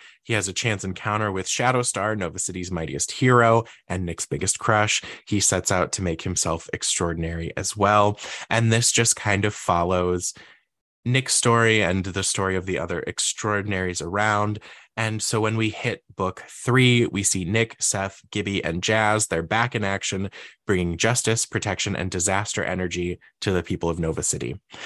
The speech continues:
An unexpected hero returns and crash lands into Nick's home, upturning his life, his family, and his understanding of what it means to be a hero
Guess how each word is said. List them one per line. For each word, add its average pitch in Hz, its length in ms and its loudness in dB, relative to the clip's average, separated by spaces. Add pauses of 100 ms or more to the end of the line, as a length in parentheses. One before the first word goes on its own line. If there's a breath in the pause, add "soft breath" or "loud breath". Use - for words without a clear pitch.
(200 loud breath)
An 113 160 2
unexpected 95 580 0
hero 104 260 4
returns 139 840 4
and 90 400 -2
crash 135 420 0
lands 107 280 -2
into 90 200 -6
Nick's 80 260 -6
home, 110 380 4 (340 loud breath)
upturning 135 420 4
his 101 140 2
life, 107 340 2
his 110 180 0
family, 90 460 0 (260 soft breath)
and 123 200 0
his 135 180 -4 (100)
understanding 98 720 -2
of 92 140 -8
what 85 180 -2
it 85 140 -2
means 82 320 -4
to - 100 -6
be - 160 -4
a - 20 -6
hero 123 520 6